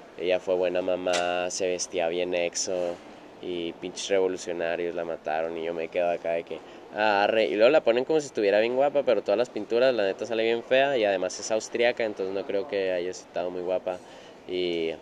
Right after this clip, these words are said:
pues bueno, that's my opinion, bro.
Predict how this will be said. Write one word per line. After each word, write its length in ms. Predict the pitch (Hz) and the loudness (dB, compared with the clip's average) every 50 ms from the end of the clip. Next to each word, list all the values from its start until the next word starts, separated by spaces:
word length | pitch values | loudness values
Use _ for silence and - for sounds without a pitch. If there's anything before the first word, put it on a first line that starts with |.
| - - - - - - - - - - - - | -14 -20 -20 -20 -20 -20 -20 -20 -20 -20 -16 -10
pues 160 | - 85 87 | -6 -2 0
bueno, 300 | 87 87 87 90 90 87 - - - - | 2 2 2 2 0 -2 -4 -8 -6 -4
that's 200 | - 95 - - | -2 -2 0 0
my 160 | 110 113 113 | 2 2 2
opinion, 420 | 101 - - 101 107 113 113 110 107 | 2 0 0 -2 -2 0 -2 -2 0
bro. 220 | 107 104 104 - | 0 0 0 0